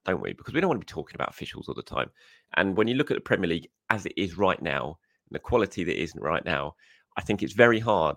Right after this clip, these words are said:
not to come to the conclusion that the worst thing about it right now is how the game is being officiated at times and how decisions are being made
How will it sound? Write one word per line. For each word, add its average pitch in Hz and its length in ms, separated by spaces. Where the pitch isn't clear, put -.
not 104 240
to - 80
come 92 160
to - 60
the 82 80
conclusion 80 460
that - 60
the 85 80
worst 117 400
thing 110 140
about 107 420
it 71 140
right 87 260
now 78 300
is 82 140
how 85 200
the 82 80
game 80 360
is 92 60
being 85 220
officiated - 640
at - 100
times 52 440
and 92 80
how 82 140
decisions 85 520
are 82 60
being 78 220
made 73 300